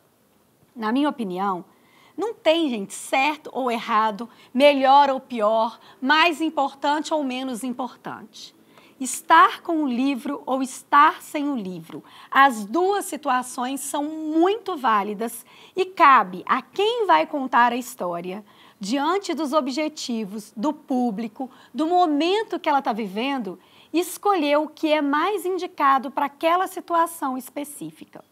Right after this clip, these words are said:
Muitas vezes, as pessoas me perguntam, "Quando eu tô com um livro, como é que eu faço para contar a história? Eu mostro as ilustrações?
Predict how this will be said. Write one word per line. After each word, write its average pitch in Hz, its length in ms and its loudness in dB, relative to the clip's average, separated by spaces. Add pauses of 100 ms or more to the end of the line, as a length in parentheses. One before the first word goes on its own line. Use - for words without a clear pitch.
(760)
Muitas 277 400 -2
vezes, 233 640 -2 (200)
as 247 120 -8
pessoas 277 440 -2
me 269 120 -4
perguntam, 240 720 -10 (320)
"Quando 466 340 -2
eu 381 140 2
tô 370 340 0
com - 180 -8
um 254 140 -4
livro, 226 760 -6 (220)
como 415 320 0
é 440 160 0 (100)
que 440 80 -2
eu 466 100 0
faço 302 800 -2
para 277 180 -2
contar 277 540 2
a 202 60 0
história? 165 720 -10 (420)
Eu 269 120 4
mostro 339 540 6
as 233 100 -6
ilustrações? 240 1160 -4